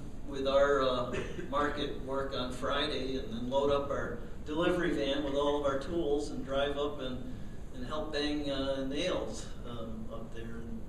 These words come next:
<laughs> one of the, one of the things I <laughs> distinctly remember working with Russell is, uh,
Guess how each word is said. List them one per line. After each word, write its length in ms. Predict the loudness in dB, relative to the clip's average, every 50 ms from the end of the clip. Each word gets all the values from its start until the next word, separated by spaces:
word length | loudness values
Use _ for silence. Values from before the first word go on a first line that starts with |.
| -6 -6
<laughs> 600 | -6 -6 -6 -8 -8 -8 -8 -8 -8 -8 -8 -6
one 120 | -4 -2 -2
of 120 | 0 2
the, 260 | 2 2 0 0 -2 -4 -4
one 100 | -6 -4
of 140 | -4 -4 -4
the 60 | -4
things 180 | -4 -2 0
I 100 | 0 0 0 0 -2 -2 -2
<laughs> 220 | -2 -2 -2 -2 0
distinctly 580 | 0 0 0 0 0 -2 0 0 2 2 2 2
remember 540 | 2 0 0 0 0 0 0 0 0 0
working 340 | 0 -2 -2 -2 -2 -4 -4
with 160 | -4 -2 -2
Russell 420 | -2 -2 -2 -2 -2 -4 -4 -4 -4
is, 260 | -4 -4 -4 -4 -4
uh, 240 | -4 -4 -4 -4 -4